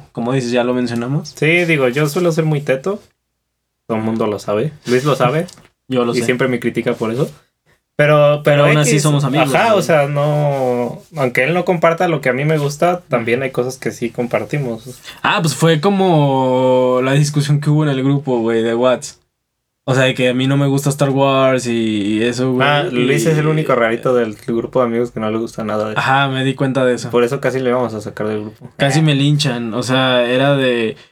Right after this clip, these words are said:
Speaker 1: "Güey, ¿qué te pasa? Hacen las mejores películas". Y yo de, "No, están sobrevaloradas". O sea, eh, ni Star Wars, ni Jurassic Park.
Speaker 2: Las últimas tres, y ul-,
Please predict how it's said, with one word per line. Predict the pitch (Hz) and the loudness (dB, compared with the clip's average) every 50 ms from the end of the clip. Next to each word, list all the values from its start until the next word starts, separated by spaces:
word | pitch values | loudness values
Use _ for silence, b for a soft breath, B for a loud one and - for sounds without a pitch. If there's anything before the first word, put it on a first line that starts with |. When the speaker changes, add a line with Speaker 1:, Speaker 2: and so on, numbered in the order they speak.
| B _ _ - | B _ _ -2
Speaker 1:
"Güey, | 220 254 294 320 285 | 0 0 2 0 0
¿qué | - 254 | -2 -4
te | - 247 | -4 -2
pasa? | - 285 294 294 269 - 277 277 | 0 0 0 0 0 0 0 0
Hacen | 247 247 254 | 0 0 0
las | 262 262 | 0 0
mejores | 247 247 - 254 254 254 - | 0 0 0 -2 -2 -2 -2
películas". | - 262 262 240 240 226 240 233 220 202 170 147 | -4 -2 -2 0 0 0 0 2 2 2 2 2
Y | 143 | 2
yo | 143 156 | 2 2
de, | 170 170 | 0 0
"No, | 170 180 196 214 226 233 | -2 -2 -2 -2 0 0
están | 220 185 - - 185 185 196 196 202 196 | -2 -2 -2 -2 -2 -2 -2 -2 -2 0
sobrevaloradas". | 214 220 220 196 185 185 170 156 151 151 151 151 151 147 147 147 160 175 180 175 165 156 151 143 139 | 0 0 0 0 0 2 2 2 2 2 2 0 0 0 0 0 0 0 0 2 2 2 0 0 -2
O | 131 123 | -4 -2
sea, | 127 123 117 110 110 | 0 0 2 2 2
eh, | 110 82 76 98 | 0 -2 -4 -4
ni | 120 131 131 135 135 135 | -2 0 0 2 0 0
Star | 127 - 151 143 139 | 0 0 0 0 2
Wars, | 143 143 151 151 156 156 151 147 139 | 2 2 4 4 4 4 2 0 0
ni | 139 131 123 113 | -2 -2 -2 0
Jurassic | 123 120 123 123 123 - - | 0 0 0 0 -2 -4 -2
Park. | - 131 131 135 135 135 | 0 2 2 2 2 2
Speaker 2:
Las | - - | 2 2
últimas | 262 269 - 302 285 269 240 - - | 0 0 -2 -2 0 0 0 0 0
tres, | 208 190 202 220 240 233 - _ _ _ _ - | 0 2 2 2 0 -2 -4 _ _ _ _ -8
y | 151 143 - 131 131 | -8 -4 -4 -4 -4
ul-, | 127 131 165 143 139 147 151 | -4 -4 -2 -2 -2 -2 -4